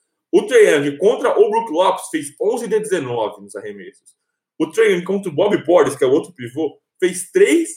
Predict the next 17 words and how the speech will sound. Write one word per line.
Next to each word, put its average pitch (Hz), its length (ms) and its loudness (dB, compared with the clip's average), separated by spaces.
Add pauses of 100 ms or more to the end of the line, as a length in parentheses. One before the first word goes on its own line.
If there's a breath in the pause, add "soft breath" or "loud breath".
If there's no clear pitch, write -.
(180)
pra 202 200 -4
quatro 175 320 -4
arremessos. 135 600 -10 (400)
O 269 160 -4
Trae 247 220 2
Young 160 260 2
contra 214 320 2
o 214 120 4
Giannis, 185 920 0
que - 80 -6
ele 139 140 -2
jogou 143 400 2
de 208 160 -6
pivô 131 320 -4
em 120 60 -6
alguns 110 300 -10
momentos, 135 400 -12